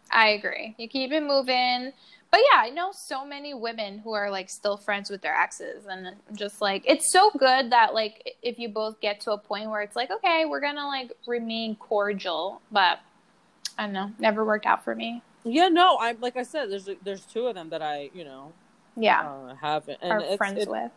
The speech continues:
Speaker 2: yeah, it's, it's fine. I mean, i-, if it happens down the road, by all means, if we reconnect, by all means. Like, we've said that here on the podcast, but it works both ways, you know? Uh, there,
Speaker 1: Yeah.
Speaker 2: so it, it has to be reciprocated.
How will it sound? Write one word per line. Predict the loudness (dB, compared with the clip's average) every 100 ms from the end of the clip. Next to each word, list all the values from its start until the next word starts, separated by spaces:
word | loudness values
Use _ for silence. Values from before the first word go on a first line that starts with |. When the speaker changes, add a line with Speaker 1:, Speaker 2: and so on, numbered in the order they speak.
| _ _ -8
Speaker 2:
yeah, | -2 -2
it's, | -2 -2
it's | -2 0
fine. | -2 -2 -4
I | -8
mean, | -10 -12 -12 -14 -16 -18 -6
i-, | -4 -4
if | -4 -2
it | 0
happens | 0 -2 -6 -10
down | -8 -8
the | -6
road, | -6 -4 -4
by | -2 -4
all | -4
means, | -10 -12 -12 -12 -12
if | -12 -10
we | -10
reconnect, | -10 -12 -12 -8 -8 -8
by | -2 -2
all | -2
means. | -6 -12 -8
Like, | -10 _ _ -14
we've | -12 -6
said | -6 -4
that | -6
here | -6
on | -12
the | -10
podcast, | -6 -6 -6 -6 -6 -6
but | -4 -4 -6 _ -4
it | 0
works | 0 -2
both | -8 -8
ways, | -6 -8 -10 -12
you | -12
know? | -10 -8 -8
Uh, | -8 -6
there, | -2
Speaker 1:
Yeah. | -2 -4 _ _
Speaker 2:
so | -14 -8 -8 -8 -14 _
it, | -16 -16 -18 -12
it | -8 -8 -8 -10
has | -6 -6 -6
to | -6
be | -8
reciprocated. | -8 -12 -16 -16 -14 -12 -12